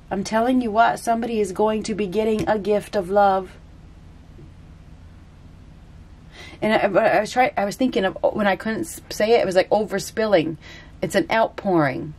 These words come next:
I think I said abundance, but it's an outpouring of love.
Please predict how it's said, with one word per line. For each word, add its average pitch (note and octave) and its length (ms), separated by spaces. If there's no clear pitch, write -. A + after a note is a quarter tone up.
I D#3 60
think F#3 240
I F3 40
said F3 180
abundance, D#3 720
but D#3 320
it's - 140
an F3 160
outpouring E3+ 720
of D3+ 120
love. E3 520